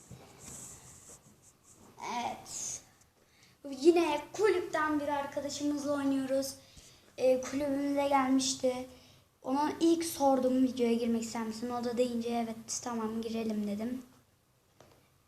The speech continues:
Evet. Arkadaşlar, iki maç sonra Ee, ne oluyordu? Ha,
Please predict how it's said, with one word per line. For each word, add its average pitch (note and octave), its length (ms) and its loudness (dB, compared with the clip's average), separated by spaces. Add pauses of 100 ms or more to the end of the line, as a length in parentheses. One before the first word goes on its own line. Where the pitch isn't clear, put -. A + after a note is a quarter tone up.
(1700)
Evet. - 840 -4
Arkadaşlar, B3 640 -2
iki - 240 -2
maç C#4 280 2
sonra C4 880 2 (1600)
Ee, A#3+ 80 -10 (1300)
ne A3 40 0
oluyordu? A3+ 760 -2 (720)
Ha, B3 100 -4